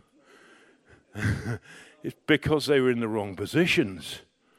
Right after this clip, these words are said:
and their identities were wrong. You can't have a little goalkeeper. You've got to have a tall goalkeeper. So anyway, really,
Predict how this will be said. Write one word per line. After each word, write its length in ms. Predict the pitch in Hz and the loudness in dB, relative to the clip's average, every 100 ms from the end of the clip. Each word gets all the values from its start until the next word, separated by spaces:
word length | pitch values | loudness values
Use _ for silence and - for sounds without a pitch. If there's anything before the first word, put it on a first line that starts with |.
| _ _ _ _ _ - | _ _ _ _ _ -12
and 120 | 104 | -6
their 180 | 104 104 | -2 0
identities 840 | 107 120 131 151 101 - 107 101 | 0 2 0 0 -6 -8 -8 -6
were 120 | 113 | -6
wrong. 280 | 120 208 165 | -4 -4 -2
You 100 | 123 | -2
can't 280 | 127 151 107 | -2 -2 -2
have 140 | 110 | -4
a 40 | 98 | -4
little 240 | 107 87 | -6 -6
goalkeeper. 560 | 80 90 92 143 233 214 | -8 -10 -6 -6 -6 -6
You've 140 | 160 | -6
got 60 | 131 | -6
to 80 | 135 | -8
have 100 | 156 | -10
a 40 | |
tall 320 | - 330 294 | -6 -4 -4
goalkeeper. 460 | 135 101 - 87 80 | -4 -6 -6 -12 -10
So 240 | - 117 | -4 2
anyway, 340 | 131 135 101 87 - - - _ _ _ _ _ _ _ _ _ - | 2 2 -4 -8 -20 -20 -20 _ _ _ _ _ _ _ _ _ -14
really, 480 | 107 131 131 104 | -4 0 0 -4